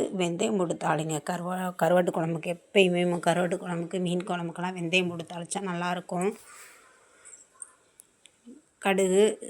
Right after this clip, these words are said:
வெந்தயம், கருவேப்பிலை, சின்ன வெங்காயம், ரெண்டு தக்காளி போட்டு உப்பு போட்டு நல்லா வதக்கிக்கோங்க.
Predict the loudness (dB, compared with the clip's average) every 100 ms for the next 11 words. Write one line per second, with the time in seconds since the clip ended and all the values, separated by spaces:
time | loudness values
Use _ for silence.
0 | -2 0 2 4 4 2 -2 -4 0 2
1 | 2 4 4 2 0 0 2 0 0 0
2 | 0 0 -2 -6 -16 -20 -14 -4 -2 -2
3 | -2 -4 2 2 4 0 -2 -14 -20 -16
4 | -16 _ _ _ _ _ _ _ _ _
5 | _ _ _ _ -20 -20 -20 -20 _ _
6 | _ _ _ _ _ _ _ _ _ _
7 | _ 2 2 4 2 2 0 0 0 0
8 | 0 2 2 0 -2 -4 -8 -6 -6 -2